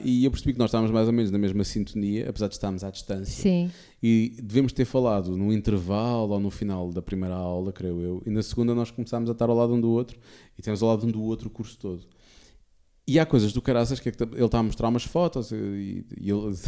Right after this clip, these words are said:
Speaker 1: <laughs> nós já brincávamos porque cada vez que o nosso professor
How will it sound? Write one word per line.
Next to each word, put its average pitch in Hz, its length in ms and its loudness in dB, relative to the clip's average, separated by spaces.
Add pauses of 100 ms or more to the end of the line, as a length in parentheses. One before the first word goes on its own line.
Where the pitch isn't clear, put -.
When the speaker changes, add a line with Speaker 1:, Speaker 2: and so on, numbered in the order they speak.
(160)
Speaker 1:
<laughs> - 340 -16
nós 110 140 2
já 117 80 6
brincávamos 120 560 2
porque 101 680 -4
cada 107 180 2
vez 104 180 0
que 107 280 -4
o 104 280 -6
nosso 107 240 -2
professor 107 540 -4